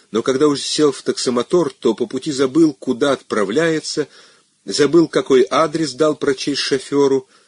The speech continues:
«Вас вечером», и с интересом ждал, где автомобиль остановится. Дом он, впрочем, узнал, и опять были гости, гости.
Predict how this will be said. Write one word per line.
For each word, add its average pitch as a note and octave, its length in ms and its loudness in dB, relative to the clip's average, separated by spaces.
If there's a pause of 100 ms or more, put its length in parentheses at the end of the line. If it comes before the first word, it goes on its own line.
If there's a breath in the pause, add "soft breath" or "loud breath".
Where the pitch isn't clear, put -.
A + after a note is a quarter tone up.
(380 soft breath)
«Вас B2 400 -2
вечером», A#2+ 680 -4 (880 soft breath)
и A2 80 -4
с - 100 -2
интересом D#3 560 0
ждал, C#3+ 560 -2
где G#2+ 300 -2
автомобиль C3+ 560 -2
остановится. G2 800 -8 (1900)
Дом F#3+ 220 4
он, F3+ 100 4
впрочем, A#2+ 480 -2
узнал, C#3 520 0
и - 20 2
опять G#2+ 320 0
были F2+ 220 -2
гости, D#3 760 0
гости. D3 960 -4